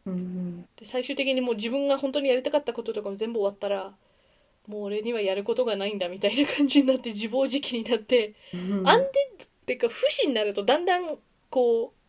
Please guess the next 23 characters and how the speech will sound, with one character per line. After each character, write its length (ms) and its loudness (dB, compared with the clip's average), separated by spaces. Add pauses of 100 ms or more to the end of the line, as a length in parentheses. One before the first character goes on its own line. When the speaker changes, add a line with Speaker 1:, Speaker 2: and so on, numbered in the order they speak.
Speaker 2:
や 80 4
っ 40 0
ぱ 60 6
り 80 2
人 220 0
間 160 2
か 100 0
ら 60 -2
離 240 4
れ 100 6
て 120 -2
っ 40 -4
て、 260 4
不 120 4
死 120 8
が 120 4
進 260 -4
め 80 2
ば 100 4
進 260 -8
む 100 -2
ほ 100 -2
ど 220 -4